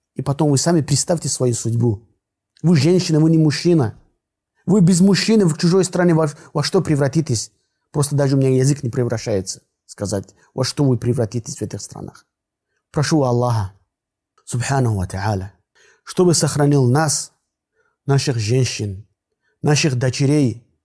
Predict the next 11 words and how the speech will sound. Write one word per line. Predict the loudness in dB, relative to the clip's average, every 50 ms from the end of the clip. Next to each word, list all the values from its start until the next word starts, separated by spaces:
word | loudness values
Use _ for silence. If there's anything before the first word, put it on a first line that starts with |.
| _ _ _ _ _ -6
наших | -6 -4 -4 -4 -6 -6
сыновей | -6 -4 -2 -2 -2 0 -2 -2 -4 -6 -10 _ _ _ _ _ _ _ _ _ _
от | -12 -12 -8
яда | -4 -2 -2 0 0 -2 -2
этих | -4 -4 -6 -10 -8
кафиров. | -6 -6 -6 -6 -6 -8 -10 -10 -12 -16 _ _ _ _ _ _ _ _ _ _ _ _
Чтобы | -10 -4 -2 0 0 0
Аллах, | 0 0 2 2 2 0 0
субханаху | -2 -4 -6 -4 -2 0 0 0 0
ва | -2
тааля, | -2 -2 -2 -2 -2 -2 -4 -6 -10